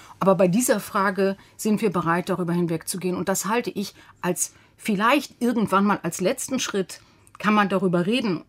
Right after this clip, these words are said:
ob das legitim ist oder nicht. Aber dies als ersten Schritt in einer Frage zu tun, in der man die Zahl der Organspenden erhöhen will,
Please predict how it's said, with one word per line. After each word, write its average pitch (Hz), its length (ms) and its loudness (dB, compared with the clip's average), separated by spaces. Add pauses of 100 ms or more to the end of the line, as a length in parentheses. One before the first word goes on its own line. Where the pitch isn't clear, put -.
ob - 200 -6
das 175 200 0
legitim 202 540 0
ist - 180 -4
oder 165 200 -2
nicht. 220 280 -4 (300)
Aber 185 260 2
dies 233 400 -4
als 160 260 -8
ersten 247 420 -2
Schritt - 360 -8
in 190 160 -4
einer 170 260 0
Frage 196 600 -2 (1120)
zu - 160 -6
tun, 226 560 -2
in 202 180 0
der 185 160 2
man 185 300 2 (220)
die 175 160 -8
Zahl 196 300 0
der 240 180 -2
Organspenden 185 760 -2
erhöhen 185 440 -2
will, 175 160 0